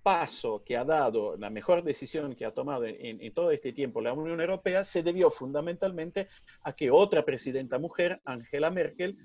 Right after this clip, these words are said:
tomara la decisión de adherir a la idea de una inyección masiva de capitales para hacer frente a una situación. Estamos hablando de setecientos cincuenta mil millones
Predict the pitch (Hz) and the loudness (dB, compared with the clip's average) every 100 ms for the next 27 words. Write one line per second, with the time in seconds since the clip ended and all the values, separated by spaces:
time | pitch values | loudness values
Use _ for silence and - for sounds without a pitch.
0 | - - - 160 202 180 135 123 139 151 | -20 -10 2 4 4 4 4 4 2 2
1 | 151 185 - 185 185 208 135 151 160 156 | 0 -6 -6 -4 -4 -4 -2 2 4 4
2 | 180 196 160 - - - - - 139 151 | 4 2 0 -4 -12 -20 -12 -2 4 4
3 | 180 170 175 196 143 143 170 160 131 120 | 4 2 2 2 2 0 0 -2 -4 -4
4 | 120 135 127 127 - 196 160 123 123 - | -4 -4 -2 -4 0 0 0 -2 -6 -8
5 | - 170 165 - - - 165 185 170 185 | -4 0 2 2 -2 -2 -2 0 0 -2
6 | - - _ - 135 135 - 147 147 - | -8 -18 _ 0 2 2 4 2 2 -6
7 | 170 180 135 120 120 151 165 - 190 147 | -2 0 0 -2 -4 -4 -4 -2 -4 -2
8 | 135 131 139 143 139 117 127 110 123 135 | -4 0 0 2 0 -2 -2 -6 -6 -6
9 | 127 - 131 139 139 135 160 156 135 135 | -6 -12 -6 -4 -4 -6 -6 -8 -6 -2
10 | 143 135 - | -2 -2 -10